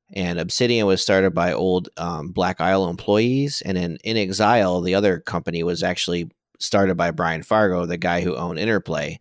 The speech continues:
So they're all connected. These are people who worked with each other before. Um, so they were purchased by Microsoft, uh,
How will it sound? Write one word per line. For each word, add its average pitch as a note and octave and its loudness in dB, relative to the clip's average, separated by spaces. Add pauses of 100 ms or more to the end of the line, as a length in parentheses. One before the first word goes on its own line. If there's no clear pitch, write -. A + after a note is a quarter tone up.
(300)
So - -2
they're B2+ 4
all B2 4
connected. F#2+ -2
These E2+ -4
are - -10
people G2 -4
who D#2 -12
worked E2+ -4
with D3 -14
each - -10
other A#1 -6
before. - -8 (960)
Um, D#2+ -6
so - -2
they G#2+ 4
were A2 4
purchased F#2+ 0
by E2+ -2
Microsoft, E2 -2 (240)
uh, D2+ -6